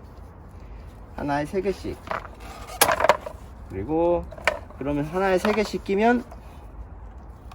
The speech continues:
좀 남는 부분은 이렇게, 이렇게 잘라내고요. 요 하나는 요 바닥면에,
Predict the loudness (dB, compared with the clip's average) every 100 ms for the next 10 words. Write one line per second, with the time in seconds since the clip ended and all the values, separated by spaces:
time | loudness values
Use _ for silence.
0 | -16 -16 -16 -16 -14 -14 -14 -16 -16 -16
1 | -2 2 2 2 2 2 0 0 0 0
2 | 0 0 0 -2 -2 -4 -4 -2 -2 -4
3 | 0 2 2 2 0 2 2 2 -4 -16
4 | -16 -16 -6 0 0 2 2 2 2 0
5 | -6 -14 -16 0 2 6 8 10 10 10
6 | 8 8 6 2